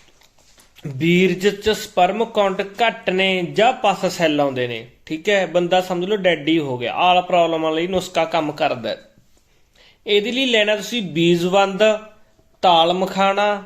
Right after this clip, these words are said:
ਮਖਾਣੇ, ਸਫੇਦ ਮੁਸਲੀ, ਕਾਮਰਾਜ, ਠੀਕ ਹੈ ਜੀ। ਇੱਕ ਲੈਣਾ ਸੇਲਮ ਕੰਦ, ਬਰਾਬਰ ਬਰਾਬਰ ਮਾਤਰਾ ਚ ਲੈਣੇ ਨੇ। ਇਹ ਲੈਣੇ ਨੇ ਤੁਸੀਂ ਤੀਹ ਤੀਹ ਗ੍ਰਾਮ।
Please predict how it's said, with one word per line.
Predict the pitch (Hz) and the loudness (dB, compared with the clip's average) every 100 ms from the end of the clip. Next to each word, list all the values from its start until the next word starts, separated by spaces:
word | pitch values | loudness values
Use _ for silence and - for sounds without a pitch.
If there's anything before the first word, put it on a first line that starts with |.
| - | -14
ਮਖਾਣੇ, | 160 156 156 151 - 156 156 170 202 208 208 - _ - _ _ - | -8 -2 -2 -2 -2 0 0 2 2 0 -4 -16 _ -20 _ _ -8
ਸਫੇਦ | 196 190 180 170 175 | -4 -2 0 2 2
ਮੁਸਲੀ, | 190 196 196 214 220 214 - - _ _ _ - | 0 -2 -2 0 0 -2 -10 -20 _ _ _ 2
ਕਾਮਰਾਜ, | 247 233 202 165 143 127 120 - _ _ - | 4 4 4 4 4 2 -4 -10 _ _ -12
ਠੀਕ | 196 196 | -6 -2
ਹੈ | 240 | -2
ਜੀ। | 233 226 - - | -2 -6 -10 -8
ਇੱਕ | 185 | -4
ਲੈਣਾ | 208 240 240 - _ | -2 0 -2 -6 _
ਸੇਲਮ | - - 214 214 214 214 214 | -12 -2 2 4 2 0 0
ਕੰਦ, | 190 143 98 - _ _ _ _ 165 | -2 -2 -6 -14 _ _ _ _ -8
ਬਰਾਬਰ | 151 175 190 190 214 | 2 4 4 4 2
ਬਰਾਬਰ | 208 202 196 | 4 4 2
ਮਾਤਰਾ | 196 185 185 190 | 2 0 2 0
ਚ | 185 190 | 0 2
ਲੈਣੇ | 165 143 160 | 2 2 0
ਨੇ। | 190 | 0
ਇਹ | |
ਲੈਣੇ | 208 190 175 | 2 0 0
ਨੇ | 185 | -4
ਤੁਸੀਂ | 190 247 | -6 -6
ਤੀਹ | 240 226 240 | -4 -2 -2
ਤੀਹ | 240 233 185 | 0 -2 0
ਗ੍ਰਾਮ। | 143 107 | 0 -2